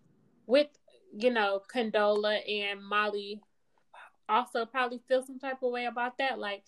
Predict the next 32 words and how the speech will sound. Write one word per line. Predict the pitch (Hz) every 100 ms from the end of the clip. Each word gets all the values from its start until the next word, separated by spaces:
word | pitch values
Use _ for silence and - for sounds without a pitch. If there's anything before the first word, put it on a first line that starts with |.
| - - _
this | 240 247
girl | 226 233 220
is | 220 214 - 202
just | 226 226 _
as, | 226 220 220
like, | 214 202 -
she's | - 262 262
successful | 254 - 240 240 - 233 220
just | 208 226 220
like | 254 233 240
I | 226
am, | 220 202 202 202 190
and | 202
now | 208 208
my | 208 208
friend | 214 240 226 214 208
is, | 208
like, | 208 202 - _ - _ _
being | 220 220 214
around | 208 202 202 214
her | 214 196
and | 190 202
hanging | 208 196 196
out | 185 -
with | -
her | 202 202 - - _
more | 208 208 208
than | 196 190
me. | 202 220 247 - _ _
She | - 254
may | 233 226 220
feel | 214 240 214 190 208